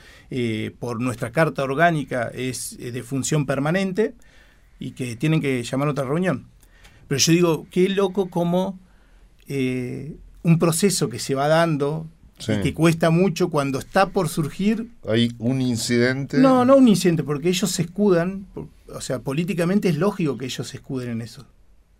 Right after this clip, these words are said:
Speaker 1: Es muy lógico. Es como, eh, victimizarse es lógico hoy en día, ¿no? En, y que lo hagan políticamente ellos, lo vienen haciendo en general, ¿no? Entonces, ¿por qué nosotros le damos esa posibilidad? Ese es el error nuestro.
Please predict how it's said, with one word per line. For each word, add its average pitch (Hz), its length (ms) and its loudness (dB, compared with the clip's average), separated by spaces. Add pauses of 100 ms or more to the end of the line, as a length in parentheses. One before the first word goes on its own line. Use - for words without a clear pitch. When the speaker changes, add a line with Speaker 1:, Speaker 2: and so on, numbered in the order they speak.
(120)
Speaker 1:
Es 131 140 -8
muy 180 200 2
lógico. 151 460 -6 (600)
Es 123 180 -10
como, 120 640 -2 (540)
eh, 127 480 -10
victimizarse 139 1400 0 (480)
es 127 160 -8
lógico 170 400 -2
hoy 127 140 -8
en 117 120 -6
día, 113 200 -4
¿no? 175 360 -8
En, 113 420 -8
y 123 140 -12
que 131 140 -4
lo 131 100 2
hagan 160 240 4
políticamente 151 640 -2
ellos, 180 220 0
lo 131 80 -2
vienen 143 260 -2
haciendo 139 300 -4
en 123 80 -6
general, 131 360 0
¿no? 170 240 0
Entonces, 139 380 -2 (560)
¿por 139 160 -4
qué 240 180 2
nosotros 214 460 2
le 156 80 0
damos 175 320 2
esa 180 220 -2
posibilidad? 123 520 -8 (1080)
Ese 202 260 4
es 180 60 8
el 151 80 4
error 135 200 0
nuestro. 127 360 -6